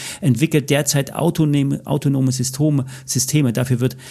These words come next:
mehr auch investiert und der Gewinn schmälert dann grundsätzlich den Kurs, ähm, des Unternehmens. Der Trend zu Kamikaze-Drohnen ist aber massiv.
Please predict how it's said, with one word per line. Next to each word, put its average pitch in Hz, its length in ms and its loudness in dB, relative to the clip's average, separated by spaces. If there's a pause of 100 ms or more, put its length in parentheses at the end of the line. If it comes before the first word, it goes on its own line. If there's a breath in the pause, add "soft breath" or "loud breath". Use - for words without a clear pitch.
(160 loud breath)
mehr 147 360 4
auch 135 120 -2
investiert 170 640 2
und 170 380 -2
der 131 100 2
Gewinn 135 400 0
schmälert 143 560 0
dann 120 360 -2 (540)
grundsätzlich 123 800 -2
den 127 160 -4
Kurs, - 480 -8 (200)
ähm, 123 300 -10 (140)
des 113 180 -6
Unternehmens. 131 800 0 (560)
Der 123 80 2
Trend 156 300 0
zu 147 100 -4
Kamikaze-Drohnen 143 960 -2
ist - 400 -4
aber 131 260 -4
massiv. 151 640 -2